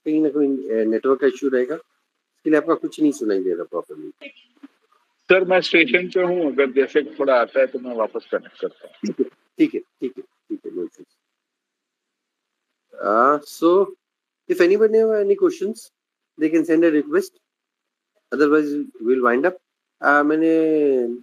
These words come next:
Speaker 1: हमारे जो सबसे बड़े doctor साहब होते हैं, मतलब वो वैसे doctor नहीं, वैसे doctor है, तो इन्होंने आज विक्स पे कुछ डाला था। अब volatility इनसे ज्यादा कोई better नहीं पकड़ता है।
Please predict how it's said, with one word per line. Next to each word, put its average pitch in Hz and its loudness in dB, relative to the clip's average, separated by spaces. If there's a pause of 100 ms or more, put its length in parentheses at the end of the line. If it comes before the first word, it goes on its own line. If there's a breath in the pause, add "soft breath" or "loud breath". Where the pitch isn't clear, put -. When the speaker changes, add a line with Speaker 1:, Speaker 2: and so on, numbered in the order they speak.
(200)
Speaker 1:
हमारे 135 2
जो 135 -2
सबसे 135 -8
बड़े 143 0
doctor 127 -6
साहब 117 -8
होते 110 -8
हैं, 120 -12 (1040)
मतलब 131 -2
वो 135 2
वैसे 127 2
doctor 143 -2
नहीं, 151 0
वैसे 139 0
doctor 127 -2
है, 139 -10 (500)
तो 170 2
इन्होंने 175 2
आज 170 -2
विक्स 147 -8
पे 190 -4
कुछ 165 -4
डाला 98 0
था। 87 -14 (1040)
अब 131 -6
volatility 175 2
इनसे 170 -4
ज्यादा 165 0
कोई 160 0
better 131 -4
नहीं 151 2
पकड़ता 110 -4
है। 120 -10